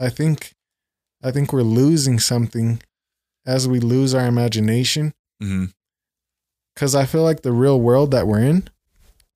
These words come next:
Speaker 1: imagination is a part of that. It's a part of what we're creating. It's a part of what we're creating.
Speaker 2: Yeah.
Speaker 1: And I think
Speaker 2: And it
Speaker 1: it's
Speaker 2: definitely
Speaker 1: im-
Speaker 2: comes, becomes tainted when you're an adult, right? Like, your
Speaker 1: Yeah,
Speaker 2: imagination
Speaker 1: it,
Speaker 2: is
Speaker 1: it
Speaker 2: now,
Speaker 1: fades.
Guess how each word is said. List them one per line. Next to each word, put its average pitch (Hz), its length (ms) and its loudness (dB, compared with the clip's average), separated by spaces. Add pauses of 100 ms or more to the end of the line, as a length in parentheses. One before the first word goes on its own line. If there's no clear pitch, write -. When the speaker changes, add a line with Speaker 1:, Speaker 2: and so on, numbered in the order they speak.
(320)
Speaker 1:
imagination 131 840 2
is 143 120 0
a 113 60 0
part 135 320 -2
of 127 100 0
that. 104 340 -2
It's - 160 -8
a 127 60 -6
part 135 420 -2 (180)
of 113 460 0 (180)
what 127 240 0
we're 120 100 -2
creating. 113 720 0 (320)
It's - 160 -8
a 131 40 -6
part 139 240 0
of 135 60 2
what 131 160 0
we're 123 100 -2
creating. 120 640 -2
Speaker 2:
Yeah. 160 260 -2 (240)
Speaker 1:
And 135 120 -2
I 131 60 2
think 123 100 -6
Speaker 2:
And - 80 2
it - 20 2
Speaker 1:
it's 131 100 0
Speaker 2:
definitely 131 180 2
Speaker 1:
im- 117 60 -2
Speaker 2:
comes, 160 240 -4 (140)
becomes 117 320 -4
tainted 117 480 -6
when 98 100 -4
you're 95 100 -4
an 95 60 -4
adult, 95 320 -4
right? 95 260 -6 (320)
Like, 117 120 -6
your 160 100 6
Speaker 1:
Yeah, 175 200 6
Speaker 2:
imagination 123 580 2
Speaker 1:
it, - 20 -2
Speaker 2:
is 98 140 -4
Speaker 1:
it - 20 -2
Speaker 2:
now, 101 240 0
Speaker 1:
fades. 160 300 2